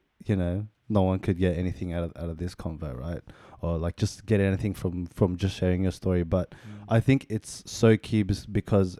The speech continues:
Speaker 1: at the time when you weren't doing anything, it was really, like, I'm sure there's other people that are doing,
Speaker 2: Yeah.
Speaker 1: are doing nothing, and they
Speaker 2: Yeah.
Speaker 1: just like, "How do I, wh-, how, what do I do? Like, what do
Speaker 2: Mm.
Speaker 1: I do?" Th-, but they're not, they,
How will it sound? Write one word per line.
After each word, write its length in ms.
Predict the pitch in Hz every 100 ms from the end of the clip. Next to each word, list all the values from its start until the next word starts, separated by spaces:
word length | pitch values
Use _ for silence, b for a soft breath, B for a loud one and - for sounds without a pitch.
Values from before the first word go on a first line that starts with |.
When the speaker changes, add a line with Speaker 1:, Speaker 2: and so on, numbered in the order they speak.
| -
Speaker 1:
at 120 | 107
the 80 | -
time 320 | - 107 101
when 100 | 101
you 80 | 90
weren't 300 | 85 98 90
doing 240 | 98 90
anything, 480 | 87 85 - 87 95 - _ -
it 100 | 92
was 340 | 87 87 82
really, 360 | 85 98 92 87
like, 400 | 85 85 - - b b _ -
I'm 120 | 120
sure 160 | 113 135
there's 240 | 107 90 - 117
other 120 | 139
people 200 | 120 101
that 180 | 98 80
are 80 | 90
doing, 280 | 92 90 -
Speaker 2:
Yeah. 220 | 101 95
Speaker 1:
are 20 |
doing 180 | 123 143
nothing, 420 | 135 170 151 87 -
and 380 | - 120 110 98
they 180 | 104 117
Speaker 2:
Yeah. 200 | 123 117
Speaker 1:
just 200 | 110 113
like, 120 | 110 - - _ b b b b b b _ _
"How 180 | - 110
do 120 | 107
I, 80 | 104
wh-, 160 | 92 95
how, 140 | 104
what 100 | 95
do 80 | 117
I 80 | 85
do? 280 | 95 87 85 _
Like, 100 | 95
what 120 | 101 107
do 60 |
Speaker 2:
Mm. 40 | 101
Speaker 1:
I 40 |
do?" 200 | 95 98 - 92
Th-, 120 | -
but 220 | 107 117
they're 140 | 113 117
not, 300 | 113 104 -
they, 120 | 104